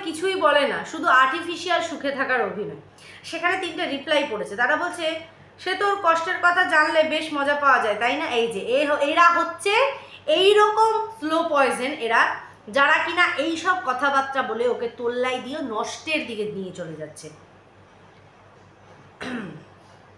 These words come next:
আচ্ছা, তারপরে বলেছে, "রাজরানী তুমি ভাই, শুধু আরাম করতে গিয়ে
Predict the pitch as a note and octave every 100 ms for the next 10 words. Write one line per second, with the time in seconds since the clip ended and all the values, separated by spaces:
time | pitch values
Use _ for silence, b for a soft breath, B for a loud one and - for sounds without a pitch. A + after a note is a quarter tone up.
0 | - - - - - - - - - -
1 | - b b - - F#3 F3+ E3 A3+ B3
2 | D#4 D4+ C#4+ D4+ D#4 B3+ - - - -
3 | - - - B B A#3 B3+ D4 D4+ D#4
4 | G4+ G4+ G4+ C#4+ B3+ - E3 C3 - -
5 | B B D#4 D#4+ E4+ C#4+ D4+ E4+ E4+ D#4+
6 | D#4+ D#4+ A#3 C#4 F4+ A4+ -